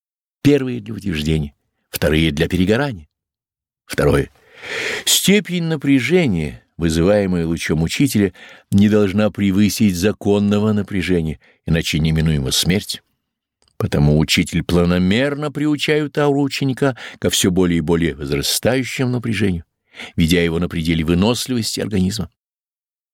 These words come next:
Неразумно будет сетовать на трудности ассимиляции, но знающий и сужденный ученик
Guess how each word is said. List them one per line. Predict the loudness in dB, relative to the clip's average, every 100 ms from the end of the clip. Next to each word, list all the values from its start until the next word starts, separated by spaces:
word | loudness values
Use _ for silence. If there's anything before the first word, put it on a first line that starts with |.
| _ _ _ _ 2
Неразумно | 4 4 2 0 -4 -6 -6 -6
будет | -6 -6 -4 -4
сетовать | 0 0 2 0 0 0
на | 2 2
трудности | -2 -2 0 4 2 2 0
ассимиляции, | 0 0 2 2 0 0 -6 -6 _ _ _ _ -4
но | 0 2
знающий | 2 4 6 4 2 -4 -10 -14 -12 -14 -16 -16 0
и | 0
сужденный | 2 2 2 2 2 4 2 0
ученик | 0 2 2 2